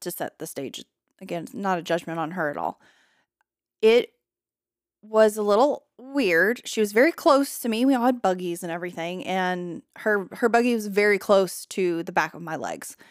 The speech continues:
And I could just kind of tell. I didn't look back or anything. And I'm not looking her up and down or giving her the stink eye or whatever. And I'm just, you know, I'm sitting there, and I have issues with being out in public. The grocery store specifically is giving me issues.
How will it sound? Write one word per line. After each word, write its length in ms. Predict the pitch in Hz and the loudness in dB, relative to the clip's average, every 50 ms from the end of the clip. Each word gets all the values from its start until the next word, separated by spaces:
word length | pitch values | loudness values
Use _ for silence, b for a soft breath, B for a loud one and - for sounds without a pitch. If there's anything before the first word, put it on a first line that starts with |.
| b b b b b | b b b b b
And 240 | 202 208 185 175 156 | -4 -2 -2 0 -2
I 80 | 202 | -2
could 100 | 202 196 | -2 -4
just 140 | 180 180 - _ _ _ _ | -6 -8 -10 _ _ _ _
kind 240 | - - - 202 190 | -6 -2 0 0 0
of 80 | 175 - - _ | -2 -8 -14 _
tell. 340 | - - - 175 - 95 98 | -10 -4 -2 0 0 0 0
I 80 | 90 175 | 0 -2
didn't 180 | 202 208 233 | -2 -2 -2
look 180 | 233 220 208 - | -2 -4 -2 0
back 440 | 180 175 175 175 170 175 175 - 175 | 0 2 2 2 2 2 0 0 -2
or 80 | 175 | -2
anything. 440 | 175 170 175 175 - 165 160 165 165 | -2 -2 -4 -4 -4 -4 -4 -4 -4
And 80 | 165 165 | -4 -4
I'm 80 | 170 | -2
not 220 | 170 165 165 - - | -2 -2 -2 -4 -6
looking 260 | 170 170 - 175 185 | -8 -8 -8 -6 -4
her 140 | 185 170 170 | -2 0 0
up 120 | 170 - | 0 -2
and 120 | 185 180 | -4 -2
down 260 | 180 185 170 170 175 170 | -2 0 2 2 0 0
or 60 | 170 | -2
giving 200 | 170 185 170 170 | -4 -4 -4 -4
her 120 | 180 180 | -4 -4
the 100 | 175 185 | -4 -6
stink 340 | - - - 185 180 175 - | -8 -8 -10 -10 -8 -8 -6
eye 180 | 170 165 165 160 | -6 -4 -4 -4
or 80 | 165 | -6
whatever. 400 | 175 190 165 160 156 160 160 - b b b b b b b b b b b b - | -6 -6 -6 -4 -4 -4 -6 -8 b b b b b b b b b b b b -4
And 280 | 208 202 190 190 190 190 | -2 0 0 0 0 0
I'm 120 | 202 214 | -2 -2
just, 240 | 233 269 277 - - | -2 -4 -4 -2 -2
you 80 | 285 | 0
know, 400 | 277 247 240 254 269 277 269 277 - _ _ _ - | 0 2 2 0 0 -2 -4 -8 -16 _ _ _ -8
I'm 100 | 226 208 | -8 -8
sitting 280 | - - 247 226 - 233 | -6 -4 -4 -2 -2 0
there, 420 | 220 214 226 233 233 233 214 - | 0 2 2 4 4 4 2 2
and 460 | - 202 196 196 196 190 190 185 - - _ - | 2 2 2 2 0 0 -2 -6 -8 -10 _ -2
I 220 | - 190 202 220 233 | 0 4 4 4 4
have 200 | 240 226 202 - | 4 2 2 2
issues 500 | - 196 - 190 185 180 175 180 - - | -2 -6 -4 -2 -2 -2 -2 -4 -6 -8
with 440 | 185 180 170 165 170 - - - _ _ _ _ _ _ _ - | -6 -4 -4 -4 -4 -6 -10 -20 _ _ _ _ _ _ _ -6
being 160 | 370 370 349 | -2 0 2
out 120 | 311 277 | 2 2
in 60 | 240 | 2
public. 380 | 226 254 226 214 220 214 - - B B B B B B B | 2 2 4 4 2 0 0 -4 B B B B B B B
The 160 | 269 285 294 | 0 0 2
grocery 320 | 247 247 226 202 - - 202 | 4 4 4 2 2 -2 -6
store 440 | - - 196 185 175 175 175 170 170 | -4 -2 0 0 2 2 0 0 -4
specifically 760 | - - - - 175 - 185 180 180 170 - 185 180 170 | -6 -10 -10 -10 -8 -6 -6 -6 -6 -4 -4 -2 -2 -2
is 120 | 170 165 - | -2 -4 -4
giving 240 | - 170 170 170 170 | -4 -4 -4 -4 -6
me 120 | 165 - | -6 -6
issues. 420 | - 170 - 165 160 156 170 - | -6 -6 -6 -6 -6 -6 -6 -10